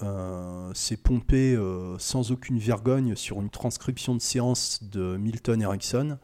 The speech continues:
dans le traité pratique de l'hypnose. Voilà. J'ai, j'ai repris pratiquement mot pour mot cette, euh, ce,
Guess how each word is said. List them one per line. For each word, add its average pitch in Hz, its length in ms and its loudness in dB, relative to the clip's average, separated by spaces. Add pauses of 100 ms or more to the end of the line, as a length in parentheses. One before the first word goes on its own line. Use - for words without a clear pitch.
(500)
dans 120 300 0
le 110 160 2
traité - 360 2
pratique 123 380 -2
de 123 80 4
l'hypnose. 120 420 -4 (100)
Voilà. 90 300 -4
J'ai, 107 300 -2
j'ai 110 120 0
repris 127 420 2
pratiquement 143 560 0
mot 139 200 4
pour 120 240 0
mot 139 180 4
cette, - 380 -4
euh, 95 320 -4 (920)
ce, - 180 -2